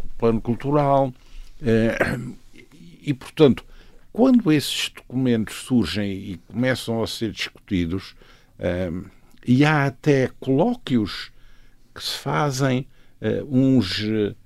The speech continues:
nas sacristias, outros, eu lembro-me, no liceu, eh, em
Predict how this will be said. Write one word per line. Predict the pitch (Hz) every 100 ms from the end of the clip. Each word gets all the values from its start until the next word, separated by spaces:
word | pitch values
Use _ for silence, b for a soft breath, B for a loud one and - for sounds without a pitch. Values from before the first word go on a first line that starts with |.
| -
nas | - 90 110 107 101 98 95 -
sacristias, | 117 - - - 139 139 120 117 101
outros, | 110 120 - - - -
eu | 98 95
lembro-me, | 110 123 95 92
no | 95 98 95 85 b b
liceu, | 90 95 - - 127 143 139 127 117 b b b b
eh, | 87 95 98 95 104 95 - - -
em | 101 107 110 101 101 92 95 95